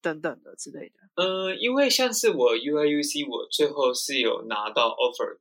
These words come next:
Speaker 2: 跟 scholarship，所以他们应该算是没有那样的问题。那
Speaker 1: 嗯。
Speaker 2: Rochester 的话，他后来就是只有 wait list，那我也没有机会拿到面试，因为后来我就拿到N U S offer，所以我也没有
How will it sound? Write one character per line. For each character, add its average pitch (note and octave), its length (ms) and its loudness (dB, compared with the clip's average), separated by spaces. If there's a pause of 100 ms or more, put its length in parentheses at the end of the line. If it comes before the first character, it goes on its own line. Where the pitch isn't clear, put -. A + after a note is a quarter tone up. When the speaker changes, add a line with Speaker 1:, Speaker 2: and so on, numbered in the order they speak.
Speaker 2:
跟 A#2 260 4
scholarship， A#2 720 -2
所 - 260 0
以 B2+ 480 2 (140)
他 - 160 -4
们 C3 320 0 (300)
应 C#3+ 160 2
该 D#3 80 2
算 - 360 2
是 D3 140 -2
没 C3+ 120 2
有 C3+ 160 4
那 B2+ 120 4
样 C3 80 4
的 B2 80 -4
问 C3+ 240 2
题。 - 220 -4 (380)
那 D#3+ 320 6
Speaker 1:
嗯。 B2 220 -4
Speaker 2:
Rochester D3 600 4
的 B2+ 120 4
话， C3+ 540 2 (220)
他 E3 200 2
后 E3 180 4
来 A#2 140 4
就 B2+ 140 -2
是 C3 220 -8
只 - 80 -4
有 A#2+ 160 2
wait A#2+ 180 0
list， A#2+ 300 0
那 B2 320 0
我 B2+ 100 6
也 C#3+ 140 4
没 B2 100 -2
有 A#2+ 160 2
机 B2+ 300 -2
会 A#2+ 440 2
拿 G#2+ 420 -2
到 A#2+ 560 0
面 C3 280 0
试， - 260 -2
因 B2 120 0
为 B2+ 100 4
后 C3 160 2
来 A#2+ 80 2
我 - 140 -6
就 A#2 100 -4
拿 A2 160 -4
到 A2+ 80 -2
N A#2 140 0
U A#2 100 -4
S - 140 -10
offer， - 360 -6
所 A#2+ 120 2
以 A#2 40 4
我 A2 140 0
也 G#2+ 60 -12
没 A2 100 -2
有 A2+ 80 0